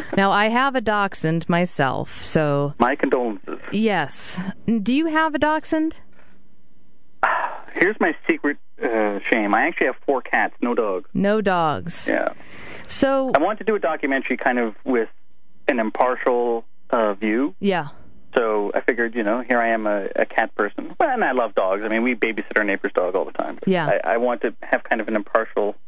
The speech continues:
Speaker 2: view of
Speaker 1: Mm-hmm.
Speaker 2: of the dog world.
Speaker 1: So what gave you the, I mean, where did you get the idea? Did you say, were you set out to kinda like, "Oh, I wanna make a documentary, but what about?" Or does
Speaker 2: Yeah, well, I mean, uh,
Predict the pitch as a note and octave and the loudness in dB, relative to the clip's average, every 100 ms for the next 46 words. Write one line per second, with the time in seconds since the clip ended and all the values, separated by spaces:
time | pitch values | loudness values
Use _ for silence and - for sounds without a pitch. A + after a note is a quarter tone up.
0 | - A2 G#2 G2+ G2+ - - - - - | -6 -2 0 0 -2 -4 -12 -12 -12 -4
1 | G3 G3 E3+ D3 - A#2+ - A2+ A2+ A2 | 0 2 0 -2 0 2 2 2 2 0
2 | - A#2+ - - - - - - - - | 0 -2 0 -2 -4 -12 -12 -10 -10 -6
3 | - C4+ B3 D#4+ C4+ C4+ C#4 A3 G#3+ G3 | 2 4 4 2 2 2 2 2 2 2
4 | G3+ G3+ G3 G3 A3 A#3 G3+ G3+ F#3 F3 | 4 4 4 2 2 2 0 2 2 2
5 | E3 D#3+ - - - - - - - F#3+ | 0 -2 -8 -12 -12 -12 -12 -8 2 2
6 | F#3 F#3 E3+ D#3 D#3 D3+ D#3+ D#3+ D3 C#3 | 4 0 2 2 2 2 2 4 2 0
7 | - - - - F3+ F3+ E3 E3 D#3 - | -4 -8 -6 -4 2 4 4 4 2 2
8 | G#3 F#3 - D#3+ D#3+ - E3 E3 D#3+ D3+ | 2 4 4 4 2 -2 0 2 4 4
9 | D3 C#3+ F#3 F3 D#3+ F3 E3+ E3+ D#3 D#3 | 2 2 2 4 4 4 4 2 2 0
10 | D3+ D#3+ D3+ D#3 D3+ D3+ D3 D#3 D3+ C#3 | 0 2 2 4 2 2 2 2 2 2
11 | D#3+ A3 B3 - E3 D#3 D3 D#3 C#3+ - | 4 4 2 0 0 2 2 0 0 -8
12 | - - - - G3+ G#3+ G3+ G#3+ G3+ G#3 | -10 -12 -12 -4 2 2 2 0 0 0
13 | G#3+ - - | 0 0 -4